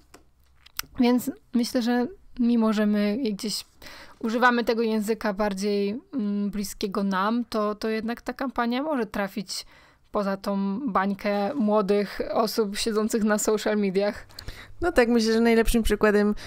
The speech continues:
Speaker 2: jest też to, że moja babcia słucha naszego podcastu. <laughs> Na YouTubie.
Speaker 1: So cute.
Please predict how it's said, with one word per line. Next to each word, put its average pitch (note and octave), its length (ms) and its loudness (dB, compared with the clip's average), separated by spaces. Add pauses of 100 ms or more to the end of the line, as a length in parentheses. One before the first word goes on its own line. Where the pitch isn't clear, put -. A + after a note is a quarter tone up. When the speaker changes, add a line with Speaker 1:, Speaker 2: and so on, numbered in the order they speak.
(160)
Speaker 2:
jest G3+ 220 2
też G#3 180 2
to, G3+ 180 2
że F#3+ 200 4
moja F#3+ 280 2
babcia F#3 320 2
słucha F#3 360 0
naszego F3+ 340 0
podcastu. - 640 2 (1000)
<laughs> G#3 880 6
Na A#3+ 140 6
YouTubie. A3 680 4 (460)
Speaker 1:
So - 240 -4 (200)
cute. G#3 280 0